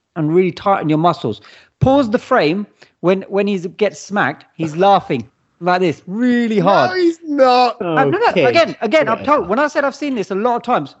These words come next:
Speaker 1: I
Speaker 3: Oh,
Speaker 1: have
Speaker 3: no,
Speaker 1: seen
Speaker 3: Tommy,
Speaker 1: this a lot
Speaker 3: that's
Speaker 1: of times.
Speaker 3: another face, mate. Bloody hell.
Speaker 1: Exactly.
Speaker 3: <laughs>
Speaker 1: That's the one when you're on the toilet. Um,
Speaker 3: <laughs>
Speaker 1: but, um, <laughs> but have a look at that. So anyway, what I'm saying is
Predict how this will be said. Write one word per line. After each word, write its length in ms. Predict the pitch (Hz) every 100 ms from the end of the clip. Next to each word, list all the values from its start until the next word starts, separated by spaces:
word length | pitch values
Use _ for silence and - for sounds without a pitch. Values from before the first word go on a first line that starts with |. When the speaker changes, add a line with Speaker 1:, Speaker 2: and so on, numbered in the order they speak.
| _
Speaker 1:
I 140 | - 185
Speaker 3:
Oh, 20 |
Speaker 1:
have 80 | 180
Speaker 3:
no, 100 | 180
Speaker 1:
seen 100 | 202
Speaker 3:
Tommy, 180 | 214 196
Speaker 1:
this 40 |
a 0 |
lot 60 | 175
Speaker 3:
that's 100 | 180
Speaker 1:
of 40 | 202
times. 80 | 185
Speaker 3:
another 100 | 147
face, 300 | 135 143 110
mate. 260 | 117 104 101
Bloody 260 | 151 156 127
hell. 100 | 127
Speaker 1:
Exactly. 360 | 220 175 117 - _
Speaker 3:
<laughs> 540 | 165 - 254 - - 151 - _ _ -
Speaker 1:
That's 200 | 247 -
the 80 | 277
one 160 | 240
when 100 | 226
you're 80 | 208
on 60 | 196
the 80 | 165
toilet. 340 | 240 175 - _ _ -
Um, 180 | 220 208 226
Speaker 3:
<laughs> 80 | -
Speaker 1:
but, 220 | 226 226
um, 260 | 226 214 151 - - -
<laughs> 380 | - _ _ _
but 260 | 294 202 -
have 220 | 240 269
a 20 |
look 180 | 254 247
at 60 |
that. 140 | 220 - -
So 100 | - -
anyway, 260 | 269 220 143
what 160 | 226
I'm 120 | 285
saying 180 | 240 226
is 120 | 165